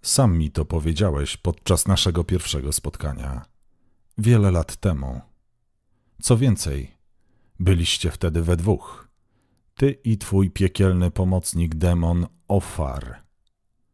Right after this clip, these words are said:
Zapytałem cię wówczas, dlaczego jest was dwóch? Zazwyczaj krążycie po świecie pojedynczo, we trzech lub w siedmiu.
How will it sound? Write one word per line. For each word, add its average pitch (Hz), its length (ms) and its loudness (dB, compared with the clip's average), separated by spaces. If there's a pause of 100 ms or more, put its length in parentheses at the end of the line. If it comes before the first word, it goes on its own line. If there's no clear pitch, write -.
(500)
Zapytałem 95 640 2
cię 92 140 -2
wówczas, - 720 -6 (640)
dlaczego 107 640 2
jest 80 280 0
was 73 220 -4
dwóch? 80 520 -8 (1400)
Zazwyczaj 95 580 0
krążycie 95 600 2
po - 120 -2
świecie 80 380 -6
pojedynczo, 69 840 -8 (580)
we 90 240 2
trzech - 600 -2 (360)
lub 85 400 -2 (240)
w - 80 -12
siedmiu. 65 580 -4